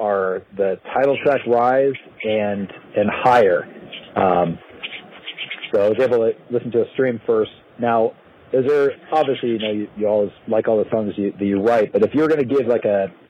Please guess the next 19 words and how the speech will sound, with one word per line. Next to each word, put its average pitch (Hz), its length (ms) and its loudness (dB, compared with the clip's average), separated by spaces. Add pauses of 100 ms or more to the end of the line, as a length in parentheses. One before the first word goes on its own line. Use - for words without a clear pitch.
(360)
another 139 580 0 (580)
track 120 220 0
or 143 80 2
two 151 380 0
to, 101 180 2
to - 200 -8 (100)
feature 131 260 0
to 120 80 0
get 110 180 0
people, 104 460 0 (320)
you 113 60 -4
know, 90 200 -6
into 123 220 0
the 110 140 2
album, 120 340 2
is 117 100 0
there 113 120 2
any 113 120 0
other 113 300 0